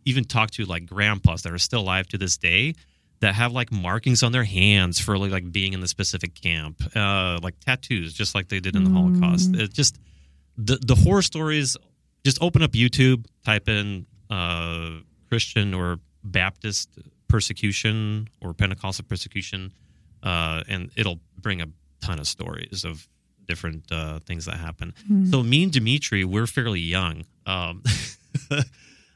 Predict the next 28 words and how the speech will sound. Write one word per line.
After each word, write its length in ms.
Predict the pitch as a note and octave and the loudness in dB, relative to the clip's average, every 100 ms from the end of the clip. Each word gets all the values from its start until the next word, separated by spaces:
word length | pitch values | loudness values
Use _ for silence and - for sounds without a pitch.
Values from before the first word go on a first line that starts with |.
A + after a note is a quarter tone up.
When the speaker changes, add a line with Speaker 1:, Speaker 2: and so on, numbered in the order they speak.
| G#2+ | -2
Speaker 1:
think 240 | A#2+ A2 | 0 0
Dimitri's 400 | G2+ G2+ G#2 G2+ | -2 -2 0 -2
a 20 | G2 | -2
little 120 | F2+ | -2
bit 160 | F#2 | 0
younger 180 | F#2+ F#2 | 0 0
than 140 | F2 F#2+ | -4 -2
I 160 | G#2+ | 0
am, 160 | F#2 E2+ - _ _ | 0 -4 -12 _ _
but, 280 | A2+ G#2 G2+ | 4 6 6
um, 400 | F#2+ F2+ F2 - - _ A2 | 4 0 -4 -8 -16 _ 4
we 180 | B2+ | 4
kinda 300 | E3+ E3+ D3 | 4 0 0
lived, 420 | G#2+ G2+ G#2+ G#2 - | 0 2 0 0 -4
'cause 140 | G#2 | -2
I 20 | |
was 120 | F#2+ | -4
born 220 | F2+ G2+ G2+ | -4 -6 -4
in 120 | F2 | -4
eighty-one, 640 | F2+ F2+ E2 E2+ F#2+ C3 | -2 -4 -4 -4 -4 2
Speaker 2:
Mm-hmm. 280 | G#3 F#3 G2+ | 4 6 6
Speaker 1:
we 120 | G#2 | 4
lived 340 | A2+ A2+ B2 G2+ | 4 2 0 -2
during 180 | G#2 F#2 | -4 -4
the 60 | |
communist 460 | - G2+ G#2 F#2+ - | -4 -4 -2 -4 0
era 380 | F#2+ G2 G2+ G2+ | 0 2 0 -2
where 600 | F2+ F2 E2+ E2+ E2+ | -2 -2 0 -2 -6